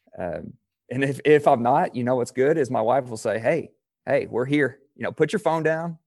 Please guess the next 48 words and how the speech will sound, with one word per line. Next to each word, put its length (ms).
you 100
know, 100
be 200
with 180
us," 220
which 160
is 120
good 240
'cause 140
she'll, 260
she'll, 320
uh, 260
she'll 180
keep 200
me 140
honest. 320
She'll, 280
she'll 240
tell 200
me 120
too. 240
So 160
she's 220
not 140
afraid 260
to, 200
you 100
know, 320
to 100
tell 220
me, 160
"Hey, 180
put 240
that 140
crap 240
down, 360
be 180
with 160
us 200
right 180
now," 200
which 160
is 120
a 60
good 280
thing. 320
And 140
I, 140